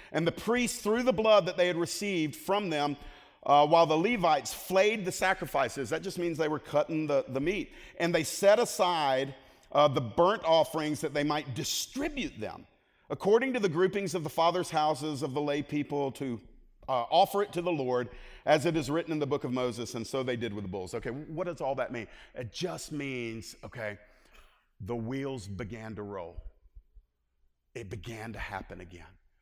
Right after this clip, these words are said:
And once it began, it didn't stop until forty-one thousand plus sacrifices were given. And all of the people experienced a moment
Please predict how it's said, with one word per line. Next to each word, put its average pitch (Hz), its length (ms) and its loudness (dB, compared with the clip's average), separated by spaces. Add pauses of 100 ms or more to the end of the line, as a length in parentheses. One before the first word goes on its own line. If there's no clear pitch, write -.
(320)
And 113 320 -6
once 185 260 -4
it 214 140 -6
began, 104 580 -8 (100)
it 113 160 -10
didn't 127 220 -10
stop 101 520 -8
until 101 320 -10
forty-one 135 840 -10 (100)
thousand 90 640 -12 (240)
plus 98 440 -10 (520)
sacrifices 98 920 -10
were 92 100 -14
given. 87 380 -16 (400)
And 104 120 -14 (180)
all 175 380 2
of 165 140 -8
the 185 80 -8
people 101 640 -16 (300)
experienced 139 1120 -10
a 120 80 -10
moment 107 680 -10